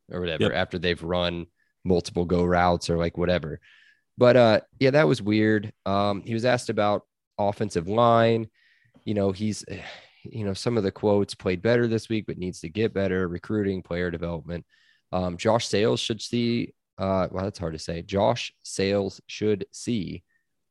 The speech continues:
Speaker 1: Um, I'm pretty sure I called him Shales again. Still, it doesn't matter, but he should be getting
Speaker 2: Shales
Speaker 1: more
Speaker 2: should
Speaker 1: reps.
Speaker 2: sell seashells at
Speaker 1: Yeah,
Speaker 2: the seashore.
Speaker 1: nailed it. You guys try it at home. It doesn't matter. Um, and the, the quote that kinda stuck out was,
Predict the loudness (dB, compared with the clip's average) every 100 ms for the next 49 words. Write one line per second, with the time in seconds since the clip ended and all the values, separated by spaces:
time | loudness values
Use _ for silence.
0 | _ -8 -4 -2 -2 -4 -8 -16 _ _
1 | _ -6 -4 -2 -2 -2 -4 -4 -2 0
2 | 0 -2 -2 -2 -4 -4 -2 -2 -4 -8
3 | -10 -8 -8 -6 -6 -4 -6 _ -20 _
4 | _ -2 4 8 8 6 4 6 8 10
5 | 10 8 8 8 6 6 6 4 0 -2
6 | -2 0 2 2 0 -2 0 2 0 -2
7 | -4 -2 4 6 4 0 -8 -2 2 4
8 | 4 2 -2 -2 -4 -6 -6 -4 -4 -4
9 | -8 -14 -18 _ _ -20 -10 -4 0 0
10 | -2 -4 -4 -4 -2 0 0 2 2 2
11 | 2 0 0 -2 -2 0 2 0 -2 -2
12 | -4 -8